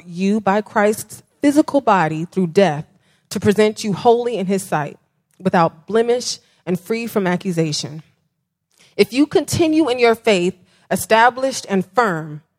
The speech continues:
and do not move from the hope that held out in the gospel, if you continue in your faith, um, excuse me, established and firm, and do not move from the hope held out in the gospel.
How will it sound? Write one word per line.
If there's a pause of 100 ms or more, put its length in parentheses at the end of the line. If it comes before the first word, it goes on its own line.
(200)
and
do
not
move
from
the
hope
that
held
out (320)
in
the
gospel, (600)
if
you
continue
in
your
faith, (580)
um,
excuse
me,
established
and
firm,
and
do
not
move
from
the
hope
held
out
in
the
gospel.